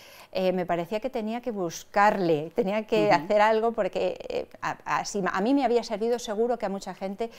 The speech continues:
Speaker 1: le había servido también.
Speaker 2: Ujú.
Speaker 1: Y bueno, pues me lancé a, a ir a buscarle también, a escribir un libro sobre él.
Speaker 2: Y ahí está, en las librerías, ¿no?
Speaker 1: Y ahí está.
Speaker 2: <laughs> ¿Y en la red o no necesariamente? Porque ahora hay un montón de libros que están ahí en el mundo digital.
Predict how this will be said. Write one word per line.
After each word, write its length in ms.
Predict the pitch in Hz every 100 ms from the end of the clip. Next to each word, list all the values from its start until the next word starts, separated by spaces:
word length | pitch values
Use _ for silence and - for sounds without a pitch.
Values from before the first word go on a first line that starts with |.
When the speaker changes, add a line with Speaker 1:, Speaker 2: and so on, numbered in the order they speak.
| - -
Speaker 1:
le 80 | 180
había 220 | 175 180
servido 320 | 170 175 175
también. 340 | 165 156 175 214 - -
Speaker 2:
Ujú. 100 | 151 135
Speaker 1:
Y 280 | 214 196 180
bueno, 260 | 165 196
pues 160 | 226 190
me 100 | 175
lancé 480 | 156 156 175 175 180
a, 460 | 165 156 147 - -
a 100 | 170
ir 100 | 165
a 60 |
buscarle 460 | 160 151 156 156 165
también, 420 | 165 175 214 320
a 40 | 262
escribir 360 | - 170 165
un 80 | 160
libro 260 | 170 165 170
sobre 420 | 175 170 175 190
él. 100 | 269 - -
Speaker 2:
Y 60 |
ahí 120 | 170 151
está, 200 | - 196
en 80 | 208
las 140 | 151
librerías, 520 | 147 143 151 247 180
¿no? 100 | 180
Speaker 1:
Y 40 | 170
ahí 160 | 165 160
está. 260 | - - - -
Speaker 2:
<laughs> 920 | 202 202 185 185 - - - 285 247 208
¿Y 80 |
en 100 | 190
la 100 | 180
red 200 | 175 247 285
o 80 | 170
no 100 | 165
necesariamente? 760 | 175 170 - 147 139 131 127 131
Porque 240 | 139 -
ahora 260 | 160 185 151
hay 120 | 175
un 80 | 185
montón 260 | 156 156
de 80 | 143
libros 300 | 139 151 185
que 80 | 196
están 240 | - 175
ahí 200 | 151 147
en 100 | 143 139
el 100 | 135
mundo 380 | 165 156 147
digital. 540 | 143 170 - 147 208